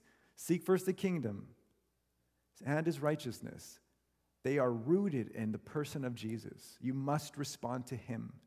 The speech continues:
Seek him out daily. This is why Paul will write in Second Corinthians five, "God made him who had no sin to be sin for us so that in him we might become the righteousness of God." By putting the kingdom and righteousness together, Jesus is highlighting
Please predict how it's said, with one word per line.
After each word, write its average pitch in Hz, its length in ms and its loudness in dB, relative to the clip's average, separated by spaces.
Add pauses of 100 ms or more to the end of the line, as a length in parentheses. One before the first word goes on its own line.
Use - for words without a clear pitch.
(220)
Seek - 440 -4
him 139 260 0
out 127 280 0
daily. 113 460 -2 (260)
This 156 120 -2
is 165 60 -8
why 180 140 6
Paul 170 280 4
will 165 120 4
write 151 200 6
in 139 100 -2
Second 151 360 -2
Corinthians 139 440 -4
five, 131 500 4 (380)
"God 170 340 10
made 180 200 6
him 170 240 6
who 156 160 2
had 160 320 6
no 175 140 6
sin 107 340 -2
to 135 100 -2
be 135 180 0
sin 151 240 -2
for 135 240 2
us 120 140 4
so 131 120 -2
that 120 180 4
in 156 180 0
him 143 200 2
we 127 120 4
might 120 180 2
become 113 260 -4
the 107 80 -2
righteousness 120 720 -2
of 107 220 -2 (160)
God." 95 380 -4 (1900)
By 104 100 -2
putting 202 580 6
the 147 80 2
kingdom 190 480 2
and 123 140 4
righteousness 156 460 2
together, 120 440 4
Jesus 147 400 -2
is 139 140 -4
highlighting 123 580 4